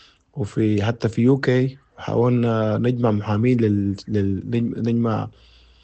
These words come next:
يعني، تبرعات للمحامين بحيث إنهم يستلموا القضايا بتاعت الشباب ديل.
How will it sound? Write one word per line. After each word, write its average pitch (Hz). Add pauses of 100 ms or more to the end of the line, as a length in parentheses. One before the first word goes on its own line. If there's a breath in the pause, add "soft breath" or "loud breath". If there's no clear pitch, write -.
(340 soft breath)
يعني، 107
تبرعات 107
للمحامين 117
بحيث 107
إنهم 120
يستلموا 117
القضايا 104
بتاعت 95
الشباب 104
ديل. 117